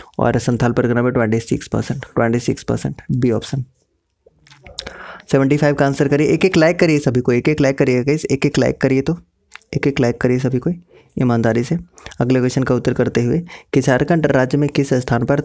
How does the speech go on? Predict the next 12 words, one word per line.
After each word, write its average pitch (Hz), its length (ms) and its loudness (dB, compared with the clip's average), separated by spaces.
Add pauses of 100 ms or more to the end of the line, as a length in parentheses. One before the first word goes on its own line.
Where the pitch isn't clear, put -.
तसर 131 280 0
अनुसंधान 127 720 0 (380)
केंद्र 147 320 2
की 151 160 2
स्थापना 117 340 0
की 110 140 -2
गई 107 180 -2
है? 113 180 -2 (400)
Very, 131 220 4
very 120 160 2
important 113 340 0
question। 113 300 -2